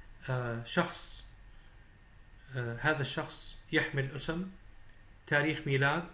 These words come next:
ويحمل جنسية والجنس، ويحمل، آه، شهادة دراسية، هذه بيانات،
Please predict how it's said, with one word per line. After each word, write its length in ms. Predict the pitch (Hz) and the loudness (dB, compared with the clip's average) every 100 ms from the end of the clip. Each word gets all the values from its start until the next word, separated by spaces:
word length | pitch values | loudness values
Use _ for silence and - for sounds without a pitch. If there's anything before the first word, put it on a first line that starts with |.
| - - - - - - - | -16 -20 -18 -18 -20 -20 -6
ويحمل 600 | 135 135 156 - 135 120 | 0 2 2 0 0 0
جنسية 600 | 117 135 135 156 151 170 - - - - - - - | 2 2 2 2 2 0 -4 -16 -18 -16 -14 -14 -6
والجنس، 800 | 135 147 139 147 156 170 175 - - - - - - | 2 2 4 2 2 0 -4 -10 -14 -14 -14 -12 -2
ويحمل، 680 | 131 156 156 - 135 117 120 - 131 | 2 4 2 0 0 0 -4 -4 0
آه، 220 | 123 117 | 0 0
شهادة 560 | - 139 156 156 170 180 - - - - - | 0 0 2 2 0 -2 -6 -18 -18 -18 -6
دراسية، 680 | 135 147 175 - 131 147 175 | 2 2 4 2 0 0 0
هذه 320 | 180 196 180 | 0 4 4
بيانات، 460 | 180 170 180 185 | 4 2 2 2